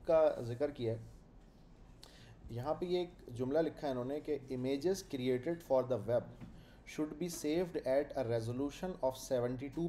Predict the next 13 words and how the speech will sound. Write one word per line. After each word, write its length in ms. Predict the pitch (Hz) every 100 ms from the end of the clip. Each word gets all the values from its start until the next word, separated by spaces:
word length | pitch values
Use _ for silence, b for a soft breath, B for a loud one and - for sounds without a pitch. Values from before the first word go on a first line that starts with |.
| 165
P 100 | 117
P 100 | 113 107
I। 80 | 85 - - - - B B B B - 110
The 100 | 127 120
higher 340 | 131 156 226 202
the 100 | 165
resolution 600 | 120 117 135 190 123 113 113 - - - - -
of 240 | 120 120 120
the 100 | 131 120
image, 400 | 113 117 110 - - B B B 117 110
the 120 | 127
larger 400 | 117 123 131 190
the 140 | 175